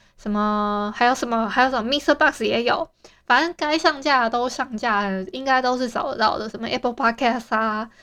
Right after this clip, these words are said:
等等之类的，都把它订阅跟追踪起来，好吧？好，最后要送大家一段小小的，是算诗词啊，是江娥的《俗女养成记》里面的一段话，她说：“人世原来是重逢的少，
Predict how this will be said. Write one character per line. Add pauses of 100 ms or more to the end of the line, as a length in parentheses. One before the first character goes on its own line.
(140)
等
等
之
类
的，
都
把
它
订
阅
跟
追
踪
起
来，
好
吧？ (380)
好，
最
后
要
送
大
家
一
段 (120)
小
小
的， (340)
是
算
诗
词
啊， (400)
是
江
娥
的
《俗
女
养
成
记》
里
面
的
一
段
话，
她
说 (300)
：“人
世
原
来
是
重
逢
的
少，